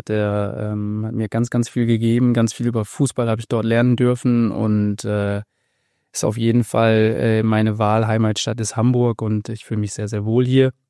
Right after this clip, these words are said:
Ähm, auch wenn ich mich aber in, bei Holstein total wohl fühle und, äh, das muss ich auch sagen, wenn, wenn mir jetzt einer sagen würde, „Du bist die nächsten fünfundzwanzig Jahre bei Holstein Kiel“,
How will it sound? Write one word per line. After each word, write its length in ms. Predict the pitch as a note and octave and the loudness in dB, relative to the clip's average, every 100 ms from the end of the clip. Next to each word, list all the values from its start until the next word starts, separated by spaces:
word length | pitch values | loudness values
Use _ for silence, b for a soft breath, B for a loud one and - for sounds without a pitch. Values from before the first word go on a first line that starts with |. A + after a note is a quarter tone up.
| _ - | _ -6
Ähm, 340 | A#2 G#2 G#2 | -2 0 0
auch 220 | G2+ G#2+ - | -2 -6 -2
wenn 100 | A2 | -2
ich 80 | |
mich 140 | A2 G#2+ | 0 0
aber 200 | G#2+ G#2 | 0 0
in, 280 | G#2+ G#2+ G#2 | 0 0 0
bei 180 | G#2+ G#2 | -2 0
Holstein 480 | A2 - G#2 G#2+ | -2 -2 -4 -4
total 320 | G#2+ - G#2+ G2+ | -6 -4 -2 -2
wohl 160 | G#2 | -2
fühle 380 | G2+ A2+ A2 A2+ | -2 0 2 2
und, 260 | G#2+ G#2 G2+ | 0 -2 -2
äh, 280 | G#2 G#2+ G#2+ | -4 -4 -4
das 160 | G#2 | -2
muss 140 | A2+ A2 | 0 0
ich 100 | G#2 | -2
auch 120 | G#2 | 0
sagen, 440 | A#2+ A2+ A2 G#2 | 2 4 2 2
wenn, 300 | G#2+ G#2+ A2 | 2 0 0
wenn 100 | A2+ | 0
mir 80 | A2 | 0
jetzt 140 | A2 | 0
einer 220 | A2+ A2+ A2+ | 0 0 2
sagen 200 | A2+ A2+ | 2 2
würde, 160 | A2 | 2
„Du 80 | A2 | 0
bist 220 | A2 - | -2 -2
die 40 | G#2+ | -4
nächsten 240 | A2 A#2 | -2 -2
fünfundzwanzig 460 | A#2+ A#2 A#2 A2+ A#2 | 0 0 0 -2 -2
Jahre 180 | A2+ | -2
bei 100 | A2+ | 0
Holstein 280 | A2+ A2+ A#2+ | -2 -2 -2
Kiel“, 320 | A2 C3 C#3 | 0 2 2